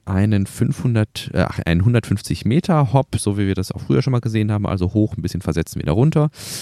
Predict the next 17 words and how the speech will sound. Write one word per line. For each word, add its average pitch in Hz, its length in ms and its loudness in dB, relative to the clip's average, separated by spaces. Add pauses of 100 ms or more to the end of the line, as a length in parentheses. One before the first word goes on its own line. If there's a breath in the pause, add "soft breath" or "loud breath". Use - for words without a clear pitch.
(320 loud breath)
Sehen 139 560 4
wir 120 360 2
einen 98 520 2
High 113 280 4
Altitude 175 560 0 (500)
Flight, 151 640 -2
also, 98 440 2 (200)
weiß 104 140 0
ich 104 60 0
nicht, - 400 -2
äh, 92 160 4
sagen 95 200 2
wir 98 60 4
mal 98 200 2 (600)
zehn 120 240 0
Kilometer 95 380 0
plus, - 340 0